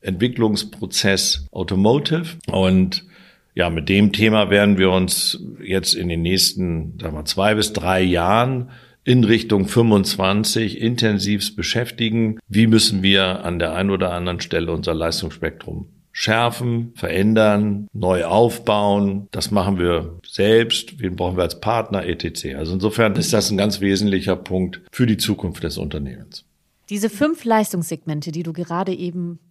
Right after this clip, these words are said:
Speaker 2: beschrieben hast, inwiefern bilden sie auch den Schwerpunkt der Zusammenarbeit mit unserem strategischen Partner, der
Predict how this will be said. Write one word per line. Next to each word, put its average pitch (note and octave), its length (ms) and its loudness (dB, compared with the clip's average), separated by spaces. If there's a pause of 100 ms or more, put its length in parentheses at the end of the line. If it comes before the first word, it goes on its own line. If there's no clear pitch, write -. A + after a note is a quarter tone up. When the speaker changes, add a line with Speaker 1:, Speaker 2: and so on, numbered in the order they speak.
(120)
Speaker 2:
beschrieben D#3+ 560 -8
hast, C#3+ 260 -14 (380)
inwiefern C4 580 -4
bilden A#3 240 0
sie A3 160 -6
auch G#3 240 -2
den G3+ 240 -6
Schwerpunkt G#3 540 -4
der F#3+ 80 -4
Zusammenarbeit F3+ 880 -6
mit F3 140 -8
unserem E3+ 260 -8
strategischen E3+ 640 -8
Partner, E3 400 -6
der D3 300 -6